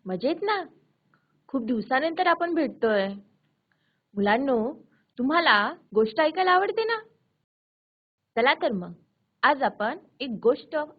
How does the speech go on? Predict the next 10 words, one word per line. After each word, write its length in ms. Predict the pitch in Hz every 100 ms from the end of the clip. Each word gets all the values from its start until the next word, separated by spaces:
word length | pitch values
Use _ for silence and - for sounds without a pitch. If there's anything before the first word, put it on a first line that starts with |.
| -
ऐकूया. 400 | 220 - 170 - _ _ _ _ _ _ _ _ _ _ _
गोष्टीचं 420 | 208 202 202 269
नाव 220 | 220 220 269
आहे 360 | 311 294 330 453 _ _ _ 175 170
गणिताची 500 | 214 359 269 - 320
गोष्ट. 400 | 247 190 - 160 - _ _ _ _ _ _ _ _ _ _ _ _ -
नेहमीप्रमाणे 880 | 262 339 403 453 453 320 277 277 381 508 _ _
आजही 440 | 226 247 233 302 392
वर्ग 320 | 349 233 226
भरला. 340 | 208 196 156